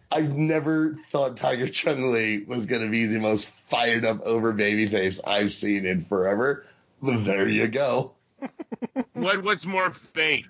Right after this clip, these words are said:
Speaker 2: uh, karate pro wrestling or pro wrestling?
Speaker 1: Uh, it, it, it, karate, well, karate pro wrestling, <laughs> 'cause it's just like, there's an actual martial art, and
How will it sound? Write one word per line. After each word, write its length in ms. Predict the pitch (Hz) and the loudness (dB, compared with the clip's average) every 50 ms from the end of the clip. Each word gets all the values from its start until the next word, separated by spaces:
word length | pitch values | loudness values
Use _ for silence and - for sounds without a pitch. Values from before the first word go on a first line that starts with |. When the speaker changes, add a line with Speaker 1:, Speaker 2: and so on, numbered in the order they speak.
| - 147 151 | -8 -4 0
Speaker 2:
uh, 180 | 139 131 127 117 - _ _ _ _ _ - - | 0 0 0 0 -4 _ _ _ _ _ -20 -8
karate 420 | - 147 147 160 156 - - 156 139 | -4 -2 0 0 0 0 -2 -4 -4
pro 220 | 147 190 170 170 | -2 -2 -2 0
wrestling 480 | 156 170 165 160 131 - 175 160 143 135 | 0 0 0 -2 -2 -6 -10 -8 -8 -10
or 60 | 113 | -10
pro 240 | - - 147 135 117 | -6 -6 -6 -2 0
wrestling? 380 | 143 131 120 - - - 98 - _ _ _ _ _ _ _ _ _ - - _ _ _ _ _ _ _ _ _ | 0 -2 -2 -4 -8 -10 -10 -10 _ _ _ _ _ _ _ _ _ -20 -20 _ _ _ _ _ _ _ _ _
Speaker 1:
Uh, 40 | - - - - - - _ - | -6 -4 -2 -2 -4 -4 _ -6
it, 920 | 190 247 - 240 247 247 262 254 247 240 240 240 233 226 220 214 214 226 - - | -4 -2 0 0 0 0 0 2 2 2 2 2 2 2 2 0 0 -2 -2 -2
it, 340 | - 220 - - 214 208 160 196 208 180 165 - | -2 -2 0 -2 -2 -2 0 -2 -4 -4 -4 -2
it, 80 | 220 196 | -2 -2
karate, 380 | - - 233 233 240 214 180 180 | 0 0 0 0 0 0 0 0
well, 480 | 190 196 190 190 190 185 185 185 - _ _ _ - - - _ _ _ _ _ - | 0 2 2 2 2 0 -2 -4 -8 _ _ _ -20 -20 -20 _ _ _ _ _ -10
karate 600 | 156 151 - - 202 196 185 190 190 170 165 - | -8 -6 -2 0 0 2 2 2 2 2 0 0
pro 220 | - - 160 147 139 | -2 0 0 2 2
wrestling, 600 | 143 127 - - - - 165 - 175 170 - 117 | 2 2 0 0 0 0 0 0 0 -2 -2 -4
<laughs> 20 | |
'cause 360 | - - 196 196 165 160 - | -4 -2 0 0 0 0 0
it's 200 | 185 170 143 - - | -2 -2 -2 -6 -8
just 120 | 135 131 | -4 -2
like, 340 | 151 143 127 120 - - - | -2 -2 -2 -6 -12 -14 -8
there's 220 | - 165 165 147 156 | -4 -2 0 0 0
an 120 | 151 151 - - | 0 -2 -2 -2
actual 680 | 160 170 156 - - 175 170 165 143 170 160 143 139 107 | -2 0 -2 -2 -2 0 0 2 2 2 0 0 -2 -4
martial 560 | 120 139 139 143 143 135 - 143 151 139 127 | -2 0 2 2 2 0 0 0 2 2 4
art, 340 | 123 123 123 117 110 - - _ _ - - - - - - - - | 2 2 2 0 0 -2 -8 _ _ -20 -20 -20 -18 -18 -20 -10 -4
and 380 | - 143 151 147 147 143 139 | 0 2 2 2 2 2 0